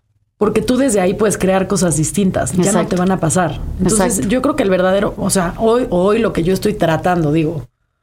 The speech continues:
Speaker 2: Sí, ahí
Speaker 1: muy
Speaker 2: vamos en pañales,
Speaker 1: puta.
Speaker 2: mija.
Speaker 1: No me anden
Speaker 2: <laughs>
Speaker 1: analizando
Speaker 2: Vamos
Speaker 1: mucho.
Speaker 2: en pañales.
Speaker 1: No, pero sí, sí, como esta, generarles a mis hijos toda esta creencia de que ellos, ellos deciden y pueden crear la realidad que ellos quieran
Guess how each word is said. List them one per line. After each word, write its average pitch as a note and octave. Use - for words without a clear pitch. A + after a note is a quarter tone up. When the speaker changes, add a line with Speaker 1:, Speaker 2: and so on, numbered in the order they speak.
Speaker 2:
Sí, A3+
ahí F#3+
Speaker 1:
muy G#3+
Speaker 2:
vamos B3
en C4
pañales, G#3+
Speaker 1:
puta. G3+
Speaker 2:
mija. E3
Speaker 1:
No A#3
me B3+
anden A#3
Speaker 2:
<laughs> G3+
Speaker 1:
analizando F#3+
Speaker 2:
Vamos B3
Speaker 1:
mucho. C4+
Speaker 2:
en A#3+
pañales. A#3
Speaker 1:
No, G4
pero A#3+
sí, D4
sí, D4
como C#4
esta, -
generarles A#3+
a B3
mis G3+
hijos A3+
toda A3+
esta A3
creencia F#3+
de F#3
que F3+
ellos, A#3
ellos B3
deciden A3
y F#3+
pueden G3+
crear F3+
la F#3
realidad E3+
que F3+
ellos F3
quieran F#3